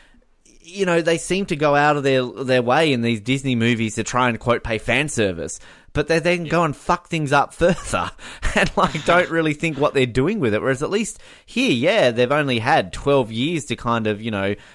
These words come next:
Speaker 1: go from one end to the other of this phase of the Marvel films compared to, what, forty, fifty years of Star Wars films. But
Speaker 2: Mm.
Speaker 1: it's just, it's just so neatly packed with some of these references and everything, which I just think is very clever. And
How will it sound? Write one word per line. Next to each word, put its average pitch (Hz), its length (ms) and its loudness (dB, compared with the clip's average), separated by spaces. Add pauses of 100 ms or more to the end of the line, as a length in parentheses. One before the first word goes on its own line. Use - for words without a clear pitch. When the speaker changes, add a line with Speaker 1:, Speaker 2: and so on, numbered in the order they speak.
(120)
Speaker 1:
go 120 160 2
from 113 220 -4
one 117 160 2
end 113 160 -4
to 110 80 -10
the 104 120 0
other 107 220 0
of 98 80 -2
this 107 160 -8
phase 107 320 0
of 98 80 -8
the 98 80 -6
Marvel 117 360 -4
films 95 280 -8
compared 104 380 -4
to, 104 100 -6
what, 98 240 -2
forty, 117 460 -4
fifty - 320 -10
years 104 260 -8
of 95 100 -14
Star 202 300 -2
Wars 95 240 -4
films. 85 400 -10 (540)
But 170 200 4
Speaker 2:
Mm. 165 60 -8
Speaker 1:
it's - 220 -8
just, - 340 -6
it's 160 240 -8
just - 160 -12
so 170 140 0
neatly 143 500 -2
packed - 420 -6
with 123 120 -8
some 127 160 -8
of 123 60 -6
these 117 180 -6
references 113 560 -8
and 101 80 -8
everything, 104 360 -10
which 110 140 -10
I 120 80 -2
just 156 160 -8
think 170 160 -8
is 117 80 -6
very 117 320 0
clever. 92 560 -6
And 92 180 -10